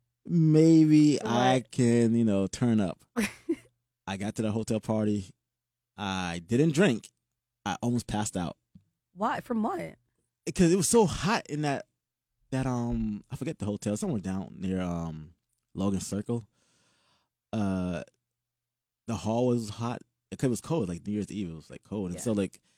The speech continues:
Speaker 1: I kept overheating. And I remember went downstairs to get some air 'cause, like, the lobby was cool.
Speaker 2: Mm-hmm.
Speaker 1: And I went back upstairs and, like, I tried knocking on the door and, uh, nobody opened the door. And I'm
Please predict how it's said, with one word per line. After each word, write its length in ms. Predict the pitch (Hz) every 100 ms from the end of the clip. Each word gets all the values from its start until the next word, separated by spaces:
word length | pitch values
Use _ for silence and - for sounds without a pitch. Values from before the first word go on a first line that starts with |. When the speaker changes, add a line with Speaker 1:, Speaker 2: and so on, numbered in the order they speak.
| _ _ _ -
Speaker 1:
I 80 |
kept 200 | - 131 -
overheating. 720 | 120 113 90 107 120 120 113
And 80 | 92
I 40 | 104
remember 200 | 123 113
went 160 | 110
downstairs 440 | 95 107 101 110 101
to 60 |
get 140 | 95 104
some 140 | 87
air 180 | - 101
'cause, 100 | 101
like, 120 | 87
the 60 | 90
lobby 260 | 92 98 95
was 140 | 92
cool. 400 | - 107 101 98 -
Speaker 2:
Mm-hmm. 240 | 196 175 190 _ _ _ _ _
Speaker 1:
And 140 | 104 95
I 80 | 90 -
went 160 | 107
back 140 | 101 98
upstairs 600 | - 107 98 101 95 - -
and, 200 | 98 95
like, 160 | 92 - 113
I 60 |
tried 220 | - 123
knocking 300 | 107 110 117 95
on 120 | 107
the 80 | 95
door 440 | 113 123 131 - -
and, 320 | 117 107 104
uh, 300 | 104 104 104 - _ -
nobody 800 | 117 120 139 139 139 131 135 127 - 117 -
opened 240 | 135 139
the 40 | 117
door. 300 | 107 127 135
And 120 | 117
I'm 160 | 117